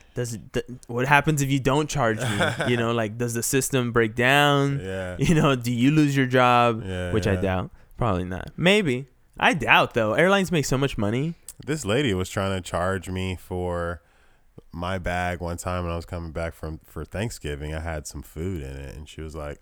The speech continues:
Speaker 2: "Oh, you don't have a, a carry-on on this flight." And I'm like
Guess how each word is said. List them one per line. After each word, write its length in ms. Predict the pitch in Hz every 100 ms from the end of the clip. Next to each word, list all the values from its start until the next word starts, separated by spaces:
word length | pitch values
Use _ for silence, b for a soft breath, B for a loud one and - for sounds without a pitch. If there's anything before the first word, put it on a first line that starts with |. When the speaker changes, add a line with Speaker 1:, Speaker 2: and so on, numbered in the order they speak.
| -
Speaker 2:
"Oh, 260 | 127 123 107
you 200 | 101 127
don't 140 | 156
have 240 | 120 101 92
a, 180 | 90 90 b b b b - -
a 140 | 98
carry-on 600 | - 113 123 143 98 87
on 140 | 85 85
this 200 | 85 -
flight." 360 | - 87 82 76
And 80 | 92
I'm 120 | 95
like 260 | 90 90